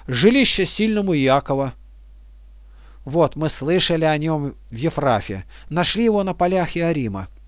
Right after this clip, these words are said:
Пойдем к жилищу его, поклонимся под ножей ног его.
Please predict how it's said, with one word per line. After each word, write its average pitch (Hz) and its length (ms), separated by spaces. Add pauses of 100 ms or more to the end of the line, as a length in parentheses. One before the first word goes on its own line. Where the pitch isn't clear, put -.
(440)
Пойдем 165 400
к 131 80
жилищу 131 520
его, 117 200
поклонимся 214 800
под 139 220
ножей 135 340
ног 127 260
его. 110 340